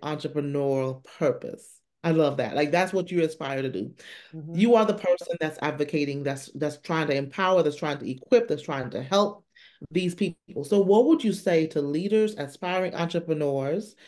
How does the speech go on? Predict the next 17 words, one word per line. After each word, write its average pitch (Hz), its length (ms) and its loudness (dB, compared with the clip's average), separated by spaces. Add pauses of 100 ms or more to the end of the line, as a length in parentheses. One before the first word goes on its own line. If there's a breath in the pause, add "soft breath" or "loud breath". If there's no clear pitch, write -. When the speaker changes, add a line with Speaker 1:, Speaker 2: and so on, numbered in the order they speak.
(300 loud breath)
Speaker 1:
who 226 160 6
know 196 460 6
there's 190 280 0
something 170 600 -2
more? 131 400 -2 (680)
There's 160 180 4
an 156 80 2
assignment, 160 800 -2 (800)
but 160 120 2
they're 165 120 8
struggling 185 480 4
with 131 160 -4
this. - 220 -8
They're 151 100 4
stuck - 540 -2
in 143 140 0
it. - 220 -10